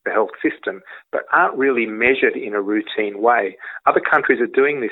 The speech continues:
now. In the U K, for example, um, health services are routinely collecting information from patients about, you know, whether they found the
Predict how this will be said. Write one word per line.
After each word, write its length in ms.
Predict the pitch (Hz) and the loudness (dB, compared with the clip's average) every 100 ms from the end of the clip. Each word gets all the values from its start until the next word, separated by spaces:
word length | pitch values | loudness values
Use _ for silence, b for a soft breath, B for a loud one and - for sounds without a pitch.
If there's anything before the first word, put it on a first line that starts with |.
| - | -6
now. 180 | 98 98 | -6 -4
In 100 | 107 | -4
the 80 | |
U 140 | 110 117 | -4 -4
K, 280 | - 127 131 - | 2 2 2 0
for 80 | 104 | -4
example, 600 | 98 104 98 101 - 101 B B B - | -2 -6 -6 -10 -16 -20 B B B -4
um, 340 | 101 95 101 - _ _ _ - 139 _ _ - | 0 0 -2 -18 _ _ _ -20 -20 _ _ 0
health 200 | 127 127 | 2 2
services 460 | - 110 113 - 101 | 2 2 2 -2 0
are 120 | - 104 | 0 0
routinely 600 | 120 - - 147 139 110 - | 0 -2 -2 -2 -2 -8 -2
collecting 640 | 107 107 - - 107 101 98 B B - | 2 2 0 -4 -2 -4 -10 B B -8
information 680 | 117 - 104 104 101 110 98 - | -6 0 2 4 2 0 -4 0
from 420 | 123 120 131 120 - | 4 6 4 0 -2
patients 500 | - 104 101 104 101 | 2 4 2 -4 -2
about, 300 | - 107 107 - B B B - - | 2 4 4 2 B B B -10 -8
you 100 | 117 | -8
know, 120 | 110 | 0
whether 340 | 107 117 120 - 104 | 2 4 4 2 2
they 200 | 107 104 - | 4 4 4
found 480 | 110 107 107 104 - - | 4 6 4 2 -2 2
the 540 | 101 98 101 226 233 | 4 4 2 0 -6